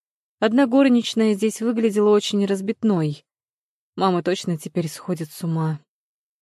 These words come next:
Завтра нужно с ней обязательно связаться или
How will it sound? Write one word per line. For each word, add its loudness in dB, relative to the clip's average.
Завтра 2
нужно 0
с -10
ней 2
обязательно 0
связаться -2
или -2